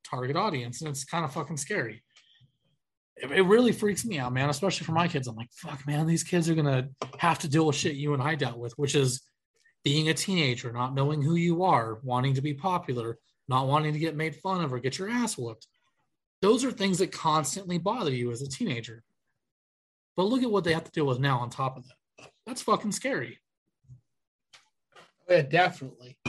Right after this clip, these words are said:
Speaker 2: Like, we were, we grew up with the internet, with everything like that, but not to the level where, like, something some kid says at thirteen could go legitimately destroy his life when he's forty-two.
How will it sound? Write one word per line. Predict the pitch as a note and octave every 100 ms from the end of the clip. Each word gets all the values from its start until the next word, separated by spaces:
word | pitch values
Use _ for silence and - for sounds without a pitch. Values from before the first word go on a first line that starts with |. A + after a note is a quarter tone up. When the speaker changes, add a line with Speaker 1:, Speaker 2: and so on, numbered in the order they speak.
| - - _ _ _ _ _ -
Speaker 2:
Like, | D3+ D#3 C3+ _ _ C#4 - _ _ -
we | D#3+ A#3+
were, | B3 G3 D3 -
we | C3+ C#3 A3
grew | A3 A#3 F3+
up | F3 E3 -
with | D3+ D#3 -
the | D#3+ D3+
internet, | D#3+ D#3+ D#3+ D#3 -
with | D3+ D3+
everything | E3 D#3+ C#3+ E3+ D#3+
like | D#3 D3
that, | E3 E3+ D3+ -
but | C3 - _ _ _ _ _ _ -
not | D#3+ G3+
to | G3+
the | F3
level | D#3+ D#3 E3 E3+ D#3+ D3
where, | C3+ B2+ B2 B2 - _ _ _ _ _ _ _
like, | C#3+ C#3
something | - G#3 G3+ G3+
some | D#3 G3 F3
kid | - F3 D3
says | D#3+ D3
at | C#3+
thirteen | D#3 D3 D3+ D3
could | C#3 C3+
go | D3
legitimately | D3 E3+ E3 F#3+ F#3 D#3+ D3+
destroy | C#3 - E3 C#3
his | C3+
life | C#3 C3 B2 -
when | A#2
he's | -
forty-two. | - B2 A2 - A#2